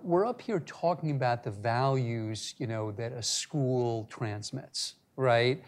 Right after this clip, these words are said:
Or the culture that it transmits. For us to be a nation, we actually do need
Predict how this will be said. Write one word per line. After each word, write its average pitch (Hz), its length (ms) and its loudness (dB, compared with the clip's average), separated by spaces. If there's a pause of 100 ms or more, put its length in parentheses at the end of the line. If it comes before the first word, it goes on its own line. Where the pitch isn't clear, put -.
(260)
Or 139 140 6
the - 80 -6
culture - 580 -2
that 120 240 -4
it 147 80 -10
transmits. - 760 -6 (1160)
For - 320 0
us 220 220 2
to 196 120 0
be 165 220 4
a 143 60 2
nation, 123 720 -2
we 135 140 -2
actually 143 600 -2
do 123 340 2
need 131 520 0